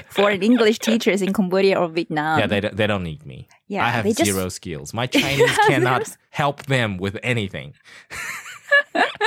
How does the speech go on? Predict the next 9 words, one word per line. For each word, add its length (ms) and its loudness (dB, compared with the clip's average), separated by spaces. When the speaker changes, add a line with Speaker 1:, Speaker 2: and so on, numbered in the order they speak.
Speaker 1:
But 160 -2
I 120 2
have 200 2
heard 260 2
a 100 0
conspiracy 720 0
about 280 0
this 220 -4
one. 240 -8